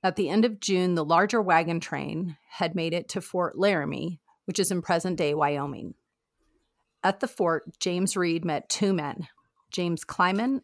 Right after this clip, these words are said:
and Lansford Hastings, who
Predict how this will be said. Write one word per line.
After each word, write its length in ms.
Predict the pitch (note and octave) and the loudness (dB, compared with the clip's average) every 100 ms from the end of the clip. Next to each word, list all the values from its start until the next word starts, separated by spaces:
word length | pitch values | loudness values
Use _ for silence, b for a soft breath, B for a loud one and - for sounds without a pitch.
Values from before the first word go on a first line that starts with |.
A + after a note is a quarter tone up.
| - | -2
and 100 | E3+ | -2
Lansford 520 | E3+ F3 F3 - F#3 | -2 -2 -4 -4 -6
Hastings, 640 | - F3+ E3+ - - D#3+ - b b b b b b _ | -4 -4 -4 -6 -8 -10 -12 b b b b b b _
who 480 | - G#3+ G3+ G3 F#3+ | 0 2 2 2 -2